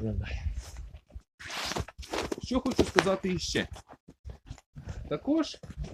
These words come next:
зараз бджолярі використовують таку сітку. Об-, ну, як, беруть, перебивають таку сітку.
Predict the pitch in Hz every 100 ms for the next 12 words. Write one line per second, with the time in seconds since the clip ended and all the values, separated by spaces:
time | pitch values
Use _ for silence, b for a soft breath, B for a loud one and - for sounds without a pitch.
0 | 131 185 233 208 165 170 175 233 226 190
1 | 165 - - 220 202 160 156 196 - 131
2 | - 87 95 - - _ _ _ _ _
3 | _ - - - - - _ - - -
4 | 151 165 175 262 123 110 98 - - 117
5 | 180 240 - 165 156 165 208 175 139 -
6 | - 156 - 117 -